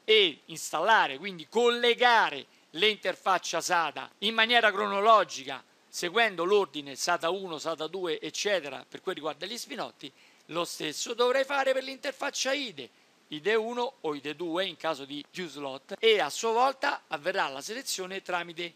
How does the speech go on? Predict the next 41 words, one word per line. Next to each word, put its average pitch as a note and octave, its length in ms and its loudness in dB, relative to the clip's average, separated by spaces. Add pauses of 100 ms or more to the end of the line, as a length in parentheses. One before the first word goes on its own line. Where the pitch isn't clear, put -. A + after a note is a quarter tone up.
(220)
i F3+ 120 -8
piedini F3 440 -6
a F#3 40 -2
vista D3 540 -8
che G3 100 -10
abbiamo E3+ 320 -4
precedentemente F#3 960 -6 (160)
menzionato, F3 720 -6
grazie F3+ 480 2
a A#3+ 40 -2
dei G3 200 -2
ponticelli. C3 680 -10 (340)
Se - 200 -12
invece G3+ 340 -2
di G#3 60 -10
un G#3 60 -8
lettore G#3+ 360 -4
C F3+ 140 -10
D F#3+ 200 -8
o F3 60 -4
D D3+ 160 -10
V D#3 140 -12
D D#3+ 220 -10 (160)
devi B3+ 240 2
collegare F#3+ 380 0
un F3+ 60 -4
lettore D#3 360 -8
di F3+ 140 -8
schede, C#3+ 520 -4 (180)
allora D#3+ 420 0 (180)
posizionalo A3+ 600 -4
dal E3 180 -2
frontale E3 560 -4
come G3 300 0
ti D3+ 80 -8
ho E3+ 60 -4
descritto D#3+ 640 -8
per D#3+ 120 -6
l'unità D#3+ 540 0
ottica, B2 540 -6 (280)
dopodiché A#3 640 0